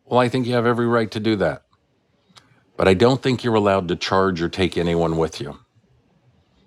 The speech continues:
Those are the regulations that need to be put into place going, "Look, if you don't wanna go through standard testing and certification,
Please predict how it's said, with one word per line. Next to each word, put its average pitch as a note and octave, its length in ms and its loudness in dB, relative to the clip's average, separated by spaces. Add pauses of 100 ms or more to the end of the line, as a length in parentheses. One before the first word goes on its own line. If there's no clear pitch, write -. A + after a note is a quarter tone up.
(240)
Those G#2+ 460 4
are A#2 60 2
the G#2+ 100 2
regulations F#2 760 0
that F2+ 140 -4
need F2+ 160 -2
to F2 60 0
be E2 140 0
put F2 220 -2
into E2 200 2
place F2+ 360 0
going, E2 320 0
"Look, G#2 240 2
if F2+ 180 -6
you G#2+ 180 2
don't D3 240 0
wanna B2 260 0
go G#2+ 220 0
through F#2 240 -6
standard A#2 720 -2
testing A2 460 0
and G2+ 140 -2
certification, G#2+ 1040 -2